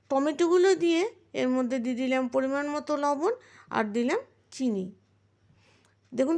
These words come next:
টমেটোগুলো গলে গেছে। তখন এর মধ্যে দিচ্ছি তিন চামচ আদা বাটা আর ধনে জিরে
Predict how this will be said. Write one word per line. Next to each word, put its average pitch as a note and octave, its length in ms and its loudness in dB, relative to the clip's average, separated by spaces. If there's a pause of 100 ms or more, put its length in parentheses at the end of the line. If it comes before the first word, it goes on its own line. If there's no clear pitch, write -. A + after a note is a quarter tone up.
টমেটোগুলো D4+ 540 0
গলে D4+ 340 2
গেছে। C#4+ 280 -2 (2500)
তখন C4 220 4 (120)
এর D4+ 160 2
মধ্যে B3+ 240 0
দিচ্ছি A#3+ 440 -4 (920)
তিন C#4 240 -2
চামচ B3 480 0 (280)
আদা A3 260 0 (1000)
বাটা A3+ 460 0 (480)
আর G#3 100 0 (300)
ধনে C4 260 2 (120)
জিরে B3 260 0